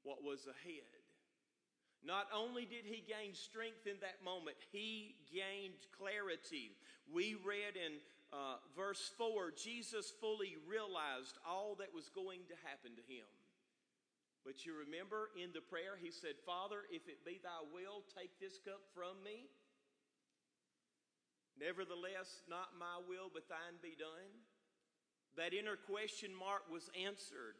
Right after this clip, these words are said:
Yes, this is the Father's will. He had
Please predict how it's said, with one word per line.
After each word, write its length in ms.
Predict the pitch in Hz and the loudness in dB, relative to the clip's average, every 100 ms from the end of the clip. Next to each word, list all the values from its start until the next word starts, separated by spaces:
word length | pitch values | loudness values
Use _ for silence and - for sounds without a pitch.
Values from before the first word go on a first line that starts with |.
| - | 0
Yes, 440 | 190 175 143 - - 156 | 4 6 4 -2 -2 2
this 240 | 175 175 165 | 2 2 0
is 460 | 165 160 139 - - - - 139 | 0 0 -2 -8 -10 -18 -8 -6
the 80 | |
Father's 600 | 156 165 156 143 135 131 139 | -2 0 2 2 -2 -2 -4
will. 340 | 135 135 113 110 - - _ _ _ - | -2 -2 -4 -12 -20 -20 _ _ _ 0
He 160 | 170 | 0
had 300 | 165 170 151 | 2 4 4